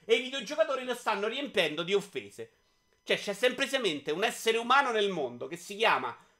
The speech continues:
Colm O'Driscoll e ci sono i videogiocatori che vanno là a dirgli stronzo. Alcuni lui dice con messaggi simpatici, altri veramente insopportabili, e comincia a dire: "Dopo due settimane mi so già un po' rotto il ca-".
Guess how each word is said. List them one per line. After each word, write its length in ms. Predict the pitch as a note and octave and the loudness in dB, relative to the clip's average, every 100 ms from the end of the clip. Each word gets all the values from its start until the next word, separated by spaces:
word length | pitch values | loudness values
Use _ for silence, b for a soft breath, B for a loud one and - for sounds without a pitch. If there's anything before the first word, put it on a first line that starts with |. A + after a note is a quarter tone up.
| - | 0
Colm 280 | B3+ G#3 | 4 4
O'Driscoll 640 | A3+ C#4 B3 A3 - D4 D4 b b | 2 -2 -4 -6 2 2 2 b b
e 100 | A3+ | -4
ci 120 | D#4 | 0
sono 180 | C#4+ A#3 | 2 2
i 60 | A#3 | 2
videogiocatori 600 | C#4+ C4+ D4 D4+ D#4+ C4+ | 0 4 8 10 10 8
che 120 | A3+ | 6
vanno 220 | A#3+ B3 | 4 4
là 140 | C4+ D4 | 10 10
a 120 | C#4 | 10
dirgli 300 | B3 B3 A3+ | 2 -4 -4
stronzo. 760 | - F#3+ E3 C#3+ - D#3 - _ b b b b b | -4 0 0 -2 -8 -10 -10 _ b b b b b
Alcuni 480 | - A#3+ - D4+ C4 | 2 2 2 -2 -2
lui 160 | A#3+ A#3+ | -2 -2
dice 240 | G#3+ F#3+ | -2 -2
con 140 | F#3 G3+ | 0 2
messaggi 520 | G#3 G3+ A3+ G3 F#3 | 0 2 2 2 0
simpatici, 840 | F#3 C#4 - D4 D#4+ F3+ F3 G#3 | -6 -8 4 6 6 2 -6 -2
altri 340 | G3+ G#3+ - F#3 | 2 2 0 -6
veramente 480 | E3+ F3+ E3+ E3 D#3+ | -4 -4 -4 -8 -10
insopportabili, 880 | D3 D#3+ - G3 G3 D#3 D#3+ E3 | -8 -8 -4 -4 2 2 2 -2
e 160 | D#3+ E3+ | -4 -4
comincia 360 | F#3+ G#3 G3 G#3 | -2 -2 0 0
a 20 | |
dire: 180 | F#3 F3 | 2 0
"Dopo 160 | D#3+ | -2
due 120 | E3+ | -2
settimane 440 | G3 G3+ G#3+ G3 F3+ | 0 -2 0 0 2
mi 80 | E3 | 0
so 160 | D3+ | -4
già 140 | D3+ E3 | 0 -2
un 80 | |
po' 100 | D3+ | 0
rotto 260 | D#3 D3 - | -4 -4 -6
il 120 | C3+ | -8
ca-". 200 | - F#2+ | -10 -18